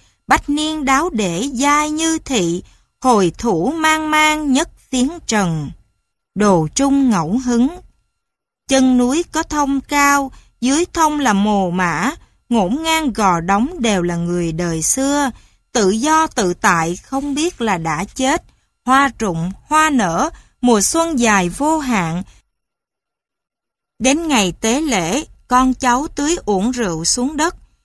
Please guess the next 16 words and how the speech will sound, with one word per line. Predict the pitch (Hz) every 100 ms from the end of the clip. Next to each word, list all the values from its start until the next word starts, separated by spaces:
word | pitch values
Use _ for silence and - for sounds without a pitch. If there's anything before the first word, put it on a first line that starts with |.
| _ -
giàu | 226 208 180
sang | - 302 311
trên | 320 320 254
đời | 226 185
chỉ | 170 190
là | 262 233
mây | 175 240 294 294
nổi, | 240 170 185 320 - _ _
trăm | 294 294 294
năm | 294 294 285
rốt | 320 349
cuộc | - 190 165 -
đều | 196 180
như | 165 208 254
thế | 254 269 -
cả. | - 185 165 214